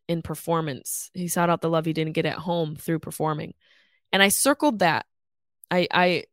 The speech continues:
I dog-eared that page, and I sort of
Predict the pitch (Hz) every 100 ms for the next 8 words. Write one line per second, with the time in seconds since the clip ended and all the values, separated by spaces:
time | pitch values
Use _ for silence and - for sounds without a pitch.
0 | - 190 175 196 196 208 190 170 160 156
1 | - 180 156 151 170 151 151 - 165 160
2 | 160 156 160